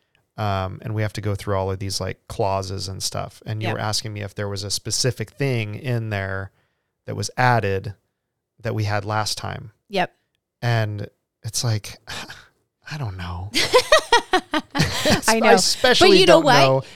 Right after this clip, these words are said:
Speaker 1: at
Speaker 2: s-,
Speaker 1: midnight.
Speaker 2: you said the right thing. You said the right thing, and then my mind,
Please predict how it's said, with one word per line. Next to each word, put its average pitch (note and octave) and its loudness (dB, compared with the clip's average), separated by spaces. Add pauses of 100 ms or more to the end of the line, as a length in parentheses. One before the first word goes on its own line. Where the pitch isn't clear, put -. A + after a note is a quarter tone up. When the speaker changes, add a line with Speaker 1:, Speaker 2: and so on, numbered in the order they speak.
(160)
Speaker 1:
at E3 8
Speaker 2:
s-, D#3+ 2
Speaker 1:
midnight. D3+ 2
Speaker 2:
you D4 4
said D#4 2
the D#4+ 0
right A#3 -2
thing. G#3+ -2
You A3+ -2
said A#3+ 2
the A3 2
right G#3 2
thing, G3+ 0
and F#3 -4
then F#3+ -6
my F3+ -2
mind, F3+ -2